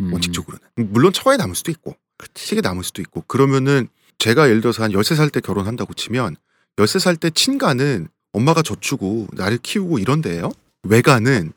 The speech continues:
Speaker 2: 본격적으로 골목을 누비면서 애들이랑 놀고
Speaker 1: 음.
Speaker 2: 내가 머리가 굵어지고 성욕이란 게 뭔지 알게 되고 그리고 내 아내와 첫 경험이란 걸 하게 되고 아버지가 되고 사회생활을 시작하는 기간이 외가인 거예요.
Speaker 1: 음.
Speaker 2: 그래서 어떤 면에서는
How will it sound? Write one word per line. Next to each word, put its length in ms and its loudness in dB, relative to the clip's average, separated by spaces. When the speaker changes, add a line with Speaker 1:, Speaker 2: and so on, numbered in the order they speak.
Speaker 2:
본격적으로 560 6
골목을 420 6
누비면서 300 2
애들이랑 340 -2
놀고 520 -4
Speaker 1:
음. 520 -6
Speaker 2:
내가 240 4
머리가 240 4
굵어지고 640 -2
성욕이란 480 2
게 80 0
뭔지 260 -4
알게 220 -8
되고 320 -12
그리고 520 2
내 160 2
아내와 560 0
첫 140 -10
경험이란 420 4
걸 100 -2
하게 220 -4
되고 340 -8
아버지가 480 2
되고 320 -8
사회생활을 640 4
시작하는 540 0
기간이 440 -2
외가인 340 -2
거예요. 320 -16
Speaker 1:
음. 840 -14
Speaker 2:
그래서 380 4
어떤 340 4
면에서는 680 0